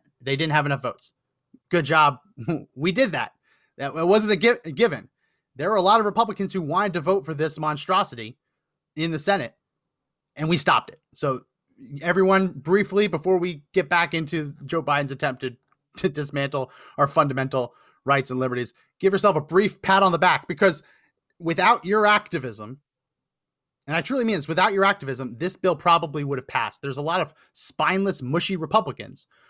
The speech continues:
who bought into the lie that attempts to secure elections are somehow racist. Well, you joined our Fax Blast campaigns and you held their feet to the fire.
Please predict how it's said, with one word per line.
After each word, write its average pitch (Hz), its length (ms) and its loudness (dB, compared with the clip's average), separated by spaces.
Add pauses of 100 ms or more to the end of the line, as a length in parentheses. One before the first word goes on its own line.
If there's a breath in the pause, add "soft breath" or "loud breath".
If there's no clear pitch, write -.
who 190 120 -2
bought 180 420 4
into 190 240 0
the 180 140 -2
lie 143 500 0 (420)
that 147 380 -2
attempts 170 400 -4
to 175 80 -6
secure 170 380 -2
elections 143 460 -2
are 131 80 -6
somehow 120 300 -8
racist. - 380 -16 (1200)
Well, 110 120 -10
you 160 320 -2
joined 190 340 2
our 156 100 4
Fax 160 280 0
Blast 147 300 0
campaigns 139 420 -2
and 117 100 -8
you 160 120 -4
held 151 240 -2
their 139 100 -2
feet 139 220 -8
to 123 80 -14
the 117 60 -12
fire. 110 340 -2